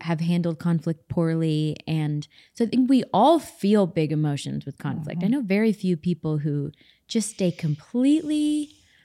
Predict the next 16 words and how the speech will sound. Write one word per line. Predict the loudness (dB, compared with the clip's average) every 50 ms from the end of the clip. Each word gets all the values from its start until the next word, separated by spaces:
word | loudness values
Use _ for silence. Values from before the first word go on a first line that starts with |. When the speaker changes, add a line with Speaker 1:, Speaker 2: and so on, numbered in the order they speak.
| _ _ _
Speaker 1:
steady | -20 -20 -20 -4 0 2 2 4 6 6 6 6
and | 4 4
Speaker 2:
Yeah. | 4
Speaker 1:
regulated | 4 2 2 2 2 2 4 4 4 4 2 0 -2 -2
the | 0 0 2
entire | 4 2 2 0 0 0 0 2 0 0
time | 0 0 0 0 0
a | 0
conflict | -2 -2 -2 -2 -2 -4 -8 -8 -8
is | -6 -4
happening, | -4 -4 -4 -4 -6 -8 -4
'cause | -4 -4 -2 0
we're | 0
dealing | 2 2 2 4 4 4
with | 2 2 -2 -4
real | 0 2 4 4 4 2 -2